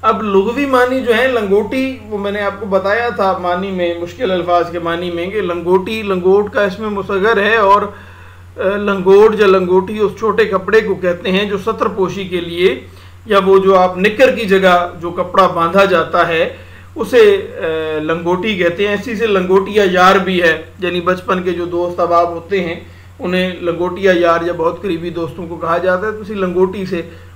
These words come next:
वो निकला हुआ लफ्ज़ है। तो लंगोटी उस कपड़े को कहते हैं, और कसना यानी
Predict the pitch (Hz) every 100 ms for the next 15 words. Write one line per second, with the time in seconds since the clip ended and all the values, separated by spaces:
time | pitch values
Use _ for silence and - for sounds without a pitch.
0 | - 180 175 170 165 165 156 185 185 170
1 | 190 - - - - - - - - -
2 | - - - 208 196 214 214 254 190 233
3 | - 247 247 220 233 247 214 - 240 285
4 | 262 226 220 208